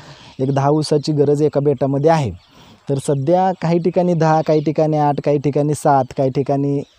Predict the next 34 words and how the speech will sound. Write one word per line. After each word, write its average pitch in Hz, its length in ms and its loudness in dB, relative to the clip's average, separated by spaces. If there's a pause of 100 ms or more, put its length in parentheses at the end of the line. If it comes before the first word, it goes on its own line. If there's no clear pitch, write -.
(140)
अगदी 139 260 0
अकरा 139 420 0 (420)
अशी 135 220 -2
संख्या 185 340 2
आहे, 135 60 2
म्हणजे 147 240 2
चांगल्या 208 280 4
ऊसाची. 170 480 0
अ, - 140 -8 (120)
छोटे 160 220 0
कोंब 170 280 0
जे 165 100 2
आहेत 160 100 4 (100)
ते 165 80 0
मी 165 120 -2 (220)
पकडत 139 280 0
नाही 104 160 -4
आहे, 107 100 -4 (640)
परंतु, 180 560 2
अ, 143 80 -2
वॉटर 151 600 2
शूट, 202 180 0 (540)
आता 131 180 0
मोठी 165 300 0
भरणी 175 300 2
झाली 165 360 2 (380)
की 143 60 -6
त्याच्यानंतर 165 600 0
ह्याच्यामध्ये, 170 640 0
अ, 139 80 -4
वॉटर 147 560 2
शूट 180 240 -2
निघायला 165 480 2 (120)
सुरुवात 156 300 2